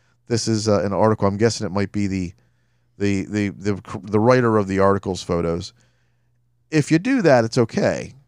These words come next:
But, you know, there are some people that say, "Oh, it's straight out of camera. I didn't do anything." But it, it, when you, I, I've kind of broken our audience, because now when you look at reflections, you're gonna kind of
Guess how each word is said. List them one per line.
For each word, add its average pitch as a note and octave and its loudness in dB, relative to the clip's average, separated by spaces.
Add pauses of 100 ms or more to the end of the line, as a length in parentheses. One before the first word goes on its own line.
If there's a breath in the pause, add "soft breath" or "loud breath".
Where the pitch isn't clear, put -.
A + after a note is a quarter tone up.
(280)
But, C3 4 (100)
you A#2+ -10
know, C3 2
there C#3+ 4
are C#3 4
some B2+ -2
people A#2 -2
that G#2+ -2
say, G#2+ 0
"Oh, E3+ 4
it's C3+ -4 (680)
straight F3 -6
out D#3 2
of C#3+ -8
camera. C3+ -2
I - 2
didn't B2+ -2
do A#2 0
anything." G2+ -6
But C3 0 (880 soft breath)
it, D#3 0
it, D#3+ 4
when E3+ 4
you, E3 2
I, D3 2
I've D3 -2
kind A3 2
of C3 0
broken A#2 4
our G#2 2
audience, F#2 0 (500)
because B2+ 0
now D3+ 2
when D3 2
you C3 0
look B2 0
at G#2 0 (260)
reflections, G2+ -4 (1160)
you're A#2+ -2
gonna A#2 0
kind A2+ 0
of G2+ -2